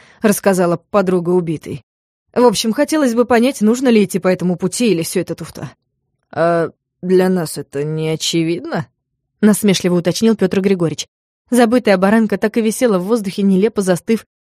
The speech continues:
на полпути в рот. «Я хотел бы послушать разные мнения», заявил следователь, стараясь выглядеть уверенно и независимо.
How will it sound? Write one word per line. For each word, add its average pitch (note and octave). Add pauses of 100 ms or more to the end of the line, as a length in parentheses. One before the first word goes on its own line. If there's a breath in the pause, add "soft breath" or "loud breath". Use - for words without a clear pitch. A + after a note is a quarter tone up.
(140)
на C4+
полпути F#3+
в D#3+
рот. D#3 (760)
«Я E3+
хотел F3+
бы E3+
послушать -
разные F#3
мнения», D3 (580)
заявил G3
следователь, G3+
стараясь F#3+
выглядеть G#3+
уверенно A3
и B3
независимо. G3+